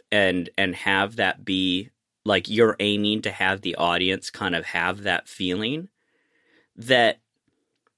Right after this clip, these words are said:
it'd be nice to at least give some suggestion of a possible answer? I don't s-, I don't think you have to nail it on the nose and be like,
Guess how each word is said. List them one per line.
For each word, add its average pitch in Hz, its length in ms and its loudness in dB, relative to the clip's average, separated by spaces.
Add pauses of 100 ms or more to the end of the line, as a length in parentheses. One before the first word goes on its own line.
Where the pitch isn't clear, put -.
(300)
it'd 113 200 2
be 113 160 2
nice 107 420 2
to 101 720 0
at 104 180 0
least 98 840 -4 (1400)
give 110 220 0
some 113 360 0
suggestion 117 720 0
of 95 280 -4
a 87 80 -8
possible 90 540 -2
answer? 147 500 -4 (800)
I 147 80 2
don't 233 140 6
s-, - 160 -4
I 165 100 2
don't 190 160 2
think 147 140 -2
you 131 60 4
have 117 120 2
to 113 220 -2
nail 113 380 4
it 101 100 2
on 101 120 2
the 98 80 0
nose 101 300 2
and 101 80 -8
be 95 100 0
like, 90 320 0